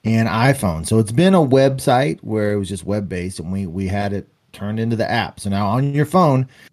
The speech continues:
if you go into the App Store and you search for Hunt Stats, it's gonna pop up, and it is the place where you can keep all of your waterfowling and hunting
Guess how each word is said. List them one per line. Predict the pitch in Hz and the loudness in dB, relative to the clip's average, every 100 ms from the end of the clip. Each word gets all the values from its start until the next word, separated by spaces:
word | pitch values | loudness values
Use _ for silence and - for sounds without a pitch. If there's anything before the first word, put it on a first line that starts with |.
| _ | _
if | - - | -10 0
you | 113 | 2
go | 107 123 127 127 | 6 6 6 6
into | 113 117 127 127 131 | 4 0 0 0 -2
the | 127 | -2
App | - 147 - | 0 -2 -4
Store | - 123 104 98 101 | -4 -2 0 -2 -4
and | - 95 | -6 -4
you | 101 | -4
search | 107 120 117 | -2 -4 -4
for | - 120 | -4 -2
Hunt | 180 180 | -2 -4
Stats, | - 117 101 - - - _ _ _ _ | -2 0 0 -4 -12 -14 _ _ _ _
it's | 101 - | -12 -4
gonna | 113 | -4
pop | 104 120 120 117 | -2 0 0 2
up, | 147 139 - | 4 4 2
and | 101 104 | -4 -4
it | 104 117 123 | -4 -2 -2
is | 123 | -2
the | 117 | -4
place | - 131 135 | -2 0 0
where | 113 | -2
you | 110 127 | -2 -2
can | 127 120 | -2 -8
keep | - 120 101 | -6 -6 -6
all | - 101 113 117 | -4 0 2 2
of | - 110 113 98 | 0 0 0 0
your | 104 104 | 0 0
waterfowling | 90 95 98 98 - 95 98 101 98 95 | 2 2 2 0 -2 -2 0 0 0 -2
and | 87 | -6
hunting | 82 139 143 123 110 107 | -2 0 2 2 2 0